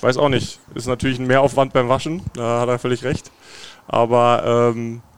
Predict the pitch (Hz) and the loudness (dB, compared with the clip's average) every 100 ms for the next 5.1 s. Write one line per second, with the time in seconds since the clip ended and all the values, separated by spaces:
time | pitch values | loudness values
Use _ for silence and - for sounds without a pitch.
0 | - - 147 117 98 _ _ - 113 - | -20 -6 0 2 0 _ _ -8 -6 -6
1 | - 120 120 117 - 127 - 131 131 135 | -2 2 4 2 0 -4 -2 0 0 -2
2 | 131 - - - _ _ _ _ - 127 | -8 -14 -20 -20 _ _ _ _ -4 -4
3 | 123 143 151 143 131 139 127 120 127 123 | -2 -4 -4 0 2 4 2 0 0 0
4 | 117 123 110 120 120 - 110 104 107 95 | 0 -2 -2 -2 -4 -4 -4 -4 -8 -10
5 | - | -14